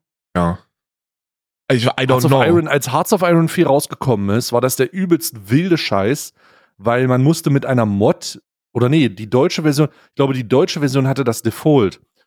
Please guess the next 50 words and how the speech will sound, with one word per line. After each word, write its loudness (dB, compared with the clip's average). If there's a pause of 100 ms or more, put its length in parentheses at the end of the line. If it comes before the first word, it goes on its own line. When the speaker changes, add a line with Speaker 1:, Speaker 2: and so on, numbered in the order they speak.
(120)
Speaker 2:
Ansonsten 0
musstest 0
du 2
mit -2
einer 0
Mod 0
ins-, -4 (220)
eine 0
Mod 4
installieren, 2
um -2
die -2
ganzen 0
Hakenkreuze -2
nicht -8
zu -4
sehen. -4 (360)
Das -2
war 0
das, -4
das, 2 (100)
Speaker 1:
Nee, 2
Speaker 2:
hä? 2
Speaker 1:
nee, 2
nee, 2
nee, 2
Speaker 2:
Aha. 2
Speaker 1:
nee, 0
nee. 0
Man 0
muss -2
einen 0
Mod 0
installieren, 0
um 2
die 2
Hakenkreuze 0
zu -2
sehen. 2
Auch, 0 (140)
auch 0
Speaker 2:
Genau, 0
als -2
Deutscher, -2
Speaker 1:
Nee. 4
Speaker 2:
als 0
Deutscher. -2
Speaker 1:
Überall, 0
überall, 0
überall. 0